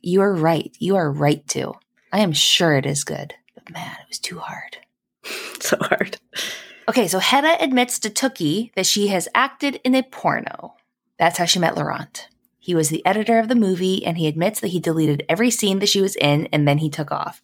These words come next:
Speaker 1: Which, Laurent sure was <sighs> seesawing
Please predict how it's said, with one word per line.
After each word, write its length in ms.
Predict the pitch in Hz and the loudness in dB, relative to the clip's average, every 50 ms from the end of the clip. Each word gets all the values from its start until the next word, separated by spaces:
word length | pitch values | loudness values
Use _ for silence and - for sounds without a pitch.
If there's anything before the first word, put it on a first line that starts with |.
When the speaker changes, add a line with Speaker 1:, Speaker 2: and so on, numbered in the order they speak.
| _ _ _ _ _ _ _ _ _ | _ _ _ _ _ _ _ _ _
Speaker 1:
Which, 360 | - 247 247 247 - - - - - _ _ _ _ _ - | 2 2 2 2 -2 -6 -8 -8 -12 _ _ _ _ _ -2
Laurent 500 | 208 226 277 330 381 427 440 403 403 - _ _ _ _ | 0 2 4 4 2 2 0 -4 -6 -12 _ _ _ _
sure 420 | - - - - 311 320 311 294 285 | -16 -10 -8 -4 -2 0 0 0 0
was 600 | 240 226 233 240 233 220 220 202 190 - - - - _ _ _ _ _ _ - - | 0 2 4 4 4 4 2 -2 -2 -4 -6 -8 -10 _ _ _ _ _ _ -16 -8
<sighs> 80 | - - - - - - - | -6 -4 -4 -4 -4 -6 -8
seesawing 800 | - - - - 226 208 - - 185 160 151 147 143 143 151 | -6 -4 -2 0 0 0 2 2 2 4 4 2 2 0 -2